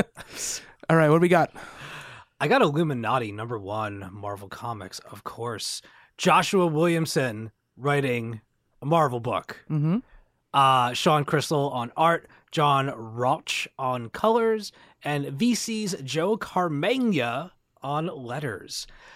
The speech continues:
Speaker 2: So, like I mentioned earlier, uh, I like villains. I think they're fun.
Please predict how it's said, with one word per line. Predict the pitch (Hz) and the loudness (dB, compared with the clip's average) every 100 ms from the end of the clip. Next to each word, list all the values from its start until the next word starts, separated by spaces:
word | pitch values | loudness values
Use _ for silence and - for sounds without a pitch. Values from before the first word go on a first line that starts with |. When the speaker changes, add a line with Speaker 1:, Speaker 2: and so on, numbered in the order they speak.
| - - | -18 -8
Speaker 2:
So, | - 185 170 160 160 - _ _ _ - - _ _ _ _ _ - | 2 6 6 4 0 -8 _ _ _ -20 -20 _ _ _ _ _ -2
like | 139 | 2
I | 160 | 4
mentioned | 160 165 165 | 4 4 2
earlier, | 135 139 135 131 131 127 - | 2 2 4 4 4 0 -8
uh, | - 120 120 117 110 | 0 2 4 2 2
I | 127 | 0
like | 127 131 127 - - | 2 2 0 -6 -16
villains. | 135 123 127 127 131 127 - - | -6 -2 0 0 -2 -6 -10 -12
I | 120 | -12
think | - 113 | -10 -10
they're | 117 110 | -8 -8
fun. | - 120 117 117 | -4 -2 -2 -6